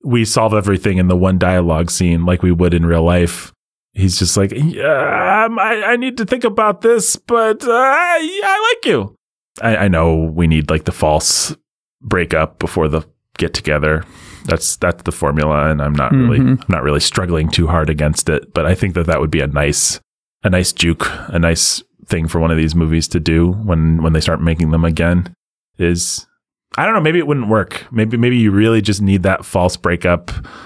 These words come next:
Speaker 1: second act, you know, the big drama of the going into the third act.
Speaker 2: Hmm.
Speaker 1: Maybe, maybe the movie, you just don't feel satisfied without it.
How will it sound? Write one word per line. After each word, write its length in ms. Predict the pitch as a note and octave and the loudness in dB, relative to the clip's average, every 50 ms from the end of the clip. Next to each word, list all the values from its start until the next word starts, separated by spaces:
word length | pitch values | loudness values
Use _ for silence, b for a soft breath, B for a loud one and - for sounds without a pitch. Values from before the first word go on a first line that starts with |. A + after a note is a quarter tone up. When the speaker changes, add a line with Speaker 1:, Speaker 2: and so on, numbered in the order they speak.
| B B B B B _ _ _ | B B B B B _ _ _
Speaker 1:
second 300 | - - G2 - F#2+ F#2 | -4 -2 -2 0 0 0
act, 120 | F#2 - | 0 2
you 140 | E2+ F2+ F2+ | 2 2 2
know, 220 | E2+ E2 D#2+ D#2+ - - | 4 2 2 0 -2 -6
the 160 | E2+ E2 F2+ | -6 -4 -2
big 180 | E2 F2+ F2 F2 | 0 0 0 0
drama 580 | G2 F2 E2+ E2 E2+ F2 E2+ E2 D#2 E2 G2+ F#2 | 0 2 2 2 2 2 2 2 0 -2 -2 0
of 200 | E2 E2+ E2 E2+ | 0 -2 0 0
the 340 | E2+ E2 D#2+ D#2 D#2+ F2 - - - | 0 0 2 2 0 -2 -4 -6 -4
going 180 | - E2+ E2 E2+ | -2 0 0 0
into 100 | E2 E2 | 0 0
the 80 | D#2 | 0
third 160 | - E2+ D#2 D2+ | 0 0 0 0
act. 280 | D2 D2+ C#2+ - - - _ _ _ _ _ _ _ _ _ | 0 -2 -4 -8 -12 -16 _ _ _ _ _ _ _ _ _
Speaker 2:
Hmm. 160 | D3 C3+ A#2+ F2 | 0 0 2 2
Speaker 1:
Maybe, 200 | G2 F#2 F2+ F2 | 0 0 0 0
maybe 340 | F2 F#2+ F#2+ F2+ F2 F2 E2+ | 2 2 4 4 4 2 2
the 100 | D#2+ F2 | 2 2
movie, 280 | F2 F2 F2 E2+ E2+ | 4 4 2 2 0
you 180 | - F2 F2+ E2+ | 2 2 2 2
just 200 | D#2+ F2+ E2 - | 2 0 -2 -2
don't 180 | - F2 - - | -2 -4 -4 -2
feel 160 | - F2 E2 | -2 -2 -2
satisfied 680 | D#2 - - D#2 D2 D#2+ D#2+ - - D2 C#2+ D2 D2+ C#2+ | 0 0 -2 0 0 -2 -4 -2 -2 -2 0 0 -2 -2
without 360 | C#2 C2+ - B1 B1 C2 B1 | -4 -4 -2 -2 -2 -2 -2
it. 100 | - | -4